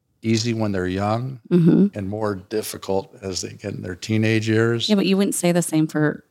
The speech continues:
Speaker 2: Scotia, my sister.
Speaker 1: Well,
Speaker 2: She was, like,
Speaker 1: it
Speaker 2: easy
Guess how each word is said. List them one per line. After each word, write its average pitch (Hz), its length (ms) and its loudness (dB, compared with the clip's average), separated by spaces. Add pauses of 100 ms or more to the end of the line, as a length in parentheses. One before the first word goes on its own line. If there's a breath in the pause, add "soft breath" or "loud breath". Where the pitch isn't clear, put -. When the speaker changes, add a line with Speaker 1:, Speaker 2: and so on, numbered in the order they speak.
Speaker 2:
Scotia, - 520 0
my 160 140 2
sister. 180 600 -4 (500)
Speaker 1:
Well, - 120 -8
Speaker 2:
She 220 120 2
was, 220 140 2
like, 202 140 0
Speaker 1:
it 165 100 -10
Speaker 2:
easy 160 500 2